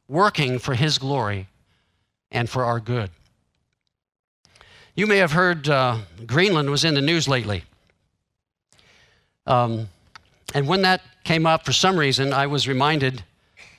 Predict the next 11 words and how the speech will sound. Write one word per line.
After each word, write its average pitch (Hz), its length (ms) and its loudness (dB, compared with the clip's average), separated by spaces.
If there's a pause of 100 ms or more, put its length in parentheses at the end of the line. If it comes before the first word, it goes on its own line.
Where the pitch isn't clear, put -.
(320)
of 135 100 -2
a 131 60 0
science 190 440 2
lesson 123 340 0
that 123 140 0
I'd 127 200 0
heard 113 360 -2 (380)
a - 80 -12
long 117 220 -2
time 117 200 -4
ago. 104 360 -8